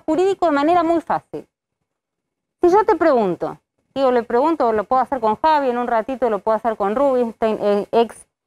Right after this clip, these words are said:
ministro y después secretario de Salud de la gestión de Mauricio Macri, se lo vamos a preguntar a Rossi, el daño de suspender las clases,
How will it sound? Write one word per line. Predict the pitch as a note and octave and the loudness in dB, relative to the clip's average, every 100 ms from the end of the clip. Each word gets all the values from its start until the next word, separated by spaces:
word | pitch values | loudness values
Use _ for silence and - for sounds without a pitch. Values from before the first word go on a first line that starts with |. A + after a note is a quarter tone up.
| _ | _
ministro | B3+ C4+ D#4 D4+ - C#4+ D4+ - | 0 2 2 0 -2 0 0 -6
y | - A3+ | -4 -2
después | F#3+ B3+ | 0 -2
secretario | B3 A#3+ A3 G#3 A#3 A#3+ A3 | 0 -2 -2 0 0 0 -2
de | G#3 | -2
Salud | G3+ G#3 A3+ | -4 -2 -2
de | G#3+ | -2
la | G#3 G3+ | -2 -4
gestión | G#3 - A#3 A#3 A#3 _ _ - | -6 -2 0 0 -4 _ _ -2
de | G3+ B3 B3 | 2 4 4
Mauricio | A3+ G3+ G#3+ A#3 - A3 G#3 | 2 0 0 -2 -2 -2 0
Macri, | D4+ D4+ C#4 | 0 -2 -6
se | C4+ G3 | -8 -4
lo | G3 | -2
vamos | G3 G3+ - | 0 -2 -6
a | |
preguntar | G3+ G3+ G3 F#3+ G#3+ | -4 -2 -2 0 0
a | A#3 | 2
Rossi, | E4 E4 - D#4 - | 2 0 -4 -8 -4
el | C#4 D#4 D4+ | 0 0 2
daño | G#4 G#4 G#4 - A3 | 2 2 0 -2 -2
de | C4 C#4+ - | -2 -2 -6
suspender | C#4+ - B3 A#3 A#3+ C#4+ | -8 -4 -2 0 0 0
las | C#4 C4 | -2 -4
clases, | - F#3 D#3+ - D#3+ | -2 -2 -2 -8 -12